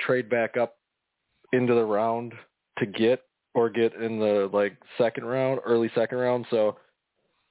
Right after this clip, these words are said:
um, obvious choice here to me is probably Marvin Harrison Junior.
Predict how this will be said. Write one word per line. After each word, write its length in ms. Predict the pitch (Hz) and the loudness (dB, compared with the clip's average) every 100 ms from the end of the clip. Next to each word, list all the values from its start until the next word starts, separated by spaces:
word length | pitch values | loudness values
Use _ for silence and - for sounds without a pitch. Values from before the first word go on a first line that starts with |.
| _ | _
um, 500 | 117 113 110 107 101 _ _ - | -2 0 0 -4 -12 _ _ -2
obvious 280 | 127 123 - | 0 -2 -4
choice 200 | 131 117 - | -2 -2 -2
here 120 | 120 | -4
to 60 | |
me 180 | 110 110 | -2 0
is 100 | 110 104 | 0 2
probably 240 | 113 110 | 0 0
Marvin 360 | 104 110 107 110 | 0 0 0 -2
Harrison 460 | 117 113 - 110 101 | 0 0 -2 -10 -6
Junior. 540 | 110 123 131 143 151 | -4 -2 2 2 0